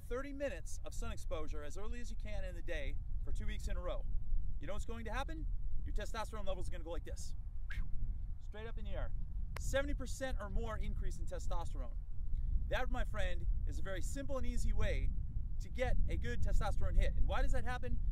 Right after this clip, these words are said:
Because when we get exposed to the sun, our body produces vitamin D. And if you know anything about how the body works and anatomy, vitamin D is a precursor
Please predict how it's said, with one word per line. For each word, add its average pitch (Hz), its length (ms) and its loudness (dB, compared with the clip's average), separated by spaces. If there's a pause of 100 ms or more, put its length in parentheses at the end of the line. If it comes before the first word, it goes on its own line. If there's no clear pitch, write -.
(120)
Because - 240 0
when 254 100 4
we 254 80 2
get 208 160 2
exposed 220 380 -2
to - 80 -4
the - 60 -4
sun, 160 320 -2 (320)
our - 80 4
body 202 180 2
produces 180 360 0
vitamin 180 440 2
D. - 260 0 (380)
And 160 100 0
if - 80 0
you - 60 2
know - 100 4
anything - 340 2
about 196 300 0
how 190 120 0
the 190 80 4
body 208 240 -2
works 208 300 -4
and - 60 -2
anatomy, - 480 0 (300)
vitamin 214 340 -2
D 208 220 -2
is 160 120 -4
a - 40 0
precursor 220 720 -2